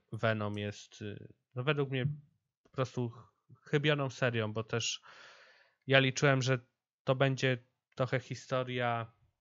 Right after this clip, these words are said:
a czy, y, film, y, w kluczu Jokera, w sensie, że nikt nie będzie próbował z Venoma robić bohatera, tylko on będzie antybohaterem, który stanie się złoczyńcą, a tutaj mamy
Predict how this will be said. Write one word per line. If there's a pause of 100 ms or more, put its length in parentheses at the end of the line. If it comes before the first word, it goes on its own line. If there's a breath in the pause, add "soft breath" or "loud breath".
(500)
a
czy,
y,
film,
y,
w
kluczu
Jokera, (160)
w
sensie,
że (360 loud breath)
nikt
nie
będzie
próbował
z
Venoma
robić
bohatera,
tylko
on
będzie (680 loud breath)
antybohaterem,
który
stanie
się
złoczyńcą,
a
tutaj
mamy